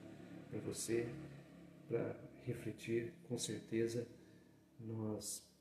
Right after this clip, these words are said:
estamos vivendo um momento muito difícil,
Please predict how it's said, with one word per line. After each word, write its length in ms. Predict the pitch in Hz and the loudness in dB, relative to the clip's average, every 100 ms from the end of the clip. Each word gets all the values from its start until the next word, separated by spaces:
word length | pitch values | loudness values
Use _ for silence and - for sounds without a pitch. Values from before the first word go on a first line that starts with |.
| - _ _ _ _ _ _ _ _ _ _ _ _ _ _ _ _ - | -20 _ _ _ _ _ _ _ _ _ _ _ _ _ _ _ _ -10
estamos 380 | - 123 117 110 | -4 0 6 8
vivendo 320 | 110 110 113 | 8 8 8
um 60 | |
momento 420 | 113 110 113 113 - | 8 8 8 4 0
muito 640 | 143 117 123 143 175 170 139 | 2 6 10 12 12 10 6
difícil, 600 | 110 - - - - | 0 -2 -6 -6 -8